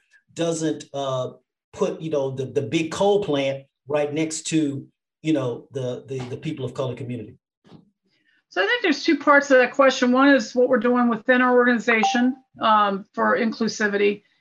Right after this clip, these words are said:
Speaker 2: And the other, of course, is in the community, what are we doing for inclusivity? And we have, um, there was one guy that I had,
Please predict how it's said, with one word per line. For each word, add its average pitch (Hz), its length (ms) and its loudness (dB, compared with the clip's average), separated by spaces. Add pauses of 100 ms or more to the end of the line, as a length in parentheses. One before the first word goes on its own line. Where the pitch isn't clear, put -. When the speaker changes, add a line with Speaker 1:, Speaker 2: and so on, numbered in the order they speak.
(160)
Speaker 2:
And 240 100 6
the 240 140 8
other, 233 240 6
of 220 140 0
course, 214 360 0
is 208 480 -2
in 226 140 0
the 196 60 -2
community, 233 580 6
what 196 160 2
are 190 80 2
we 196 80 2
doing 196 260 -2
for 196 180 -4
inclusivity? 190 680 -4 (600)
And 220 440 4
we 302 220 8
have, 302 300 6
um, 214 440 4 (760)
there 269 180 2
was 247 180 4
one 254 180 4
guy 226 280 6
that 214 360 2
I 202 80 -6
had, 202 260 -2